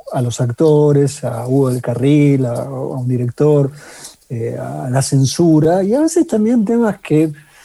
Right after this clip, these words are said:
que están muy ligados al cine, pero que no son los más canónicos, o que no son ortodoxos. Y a mí me parecía que si uno piensa lo que ha sido el cine,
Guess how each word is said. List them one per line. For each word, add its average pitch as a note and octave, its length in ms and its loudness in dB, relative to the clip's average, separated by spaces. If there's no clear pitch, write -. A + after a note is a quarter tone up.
que A3+ 100 -2
están C#4 340 2
muy A#3 300 4
ligados D3+ 580 2
al C#3+ 120 0
cine, F3 520 0
pero E3 180 0
que F#3+ 120 -2
no A#3 100 0
son D4 300 2
los D3 160 0
más C#3+ 160 0
canónicos, A#2+ 840 -6
o C3+ 160 -4
que C#3+ 100 -4
no F#3+ 120 0
son G#3+ 400 2
ortodoxos. C#3 920 -2
Y C4+ 60 0
a D4+ 40 4
mí E4+ 80 2
me E4+ 80 2
parecía C#4 520 2
que F#3 240 2
si - 200 -6
uno C#4 200 2
piensa F#3 1200 2
lo F3+ 180 2
que C#4+ 100 -4
ha D4+ 60 -2
sido C#4+ 320 2
el G3+ 100 2
cine, F#3+ 600 0